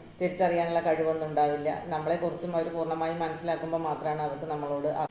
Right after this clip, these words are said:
ആത്മാർത്ഥത തോന്നുള്ളൂ. സ്നേഹം അല്ലെങ്കിൽ ബഹുമാനാണെങ്കിലും, ഏഹ്, സൗഹൃദാണെങ്കിലും ഒക്കെ അവർക്ക് ഉണ്ടാവുള്ളൂ. എവിടെയെങ്കിലുമൊക്കെ വെച്ചിട്ടൊക്കെ നമ്മൾ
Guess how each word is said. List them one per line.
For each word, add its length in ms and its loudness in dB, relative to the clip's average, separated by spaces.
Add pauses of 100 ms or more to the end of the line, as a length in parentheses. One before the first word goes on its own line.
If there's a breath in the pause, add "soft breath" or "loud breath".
(120)
ആത്മാർത്ഥത 540 0
തോന്നുള്ളൂ. 480 0 (340)
സ്നേഹം 340 -4 (260)
അല്ലെങ്കിൽ 380 -4
ബഹുമാനാണെങ്കിലും, 840 -2 (440 loud breath)
ഏഹ്, 280 -2 (680)
സൗഹൃദാണെങ്കിലും 680 2
ഒക്കെ 100 -2
അവർക്ക് 240 2
ഉണ്ടാവുള്ളൂ. 520 -2 (480)
എവിടെയെങ്കിലുമൊക്കെ 640 4
വെച്ചിട്ടൊക്കെ 520 0
നമ്മൾ 320 0